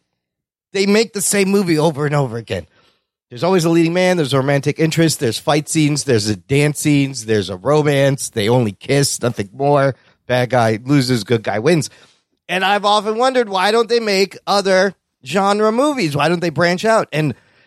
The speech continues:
uh, the, I feel like Bollywood industry has been always a little behind Western trends. The, in the sixties, they made surf movies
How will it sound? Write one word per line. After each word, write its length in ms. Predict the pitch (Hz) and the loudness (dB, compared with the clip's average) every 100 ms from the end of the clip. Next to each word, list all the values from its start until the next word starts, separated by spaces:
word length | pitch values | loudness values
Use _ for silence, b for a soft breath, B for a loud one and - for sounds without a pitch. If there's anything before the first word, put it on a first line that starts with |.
| b _ _ | b _ _
uh, 280 | 151 147 135 - | -2 0 0 0
the, 220 | 160 135 | -2 0
I 120 | 143 | -2
feel 160 | 143 175 | 0 0
like 160 | 160 127 | 2 0
Bollywood 380 | 139 175 160 | 2 2 2
industry 380 | 135 151 - 131 | 0 -4 0 0
has 120 | 107 | 0
been 220 | 110 135 123 | 0 -2 2
always 260 | 147 131 | 0 0
a 40 | 139 | 0
little 120 | 214 | 0
behind 560 | 196 135 175 135 123 - _ _ _ _ - | 0 0 0 0 -4 -10 _ _ _ _ -4
Western 480 | 151 151 - 151 120 | -2 -2 -2 -2 -2
trends. 580 | - 175 104 101 123 - | -2 0 0 -2 -6 -2
The, 140 | 185 202 151 | 2 2 0
in 120 | 175 185 | 0 0
the 60 | |
sixties, 600 | 147 294 - - 185 160 | 2 -2 -2 -2 -2 0
they 160 | 165 170 | 0 2
made 280 | 185 214 151 | 2 0 -2
surf 380 | - 208 - | -2 0 0
movies 540 | 127 131 101 101 127 | 0 0 0 -2 -4